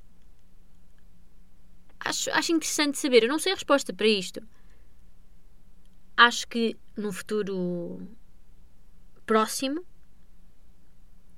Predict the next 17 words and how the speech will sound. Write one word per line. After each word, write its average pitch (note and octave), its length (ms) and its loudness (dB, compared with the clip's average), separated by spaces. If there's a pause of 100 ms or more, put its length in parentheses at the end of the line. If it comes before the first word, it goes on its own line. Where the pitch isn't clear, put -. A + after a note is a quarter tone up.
(320)
a G#3+ 60 0
diferença A3+ 360 10
entre A3 160 2
os G3+ 100 -2
dois, G#3+ 540 4 (340)
em G#3 100 2
termos G3 200 2
de F3+ 80 -8
qualidade, G3 640 4 (400)
vai G#3 280 8
diminuir. G3 640 0 (1700)
Mas F#3 340 4
à D4 120 12
medida C#4 440 8
que A#3+ 120 -2
os A3 60 2
streamers F#3 840 0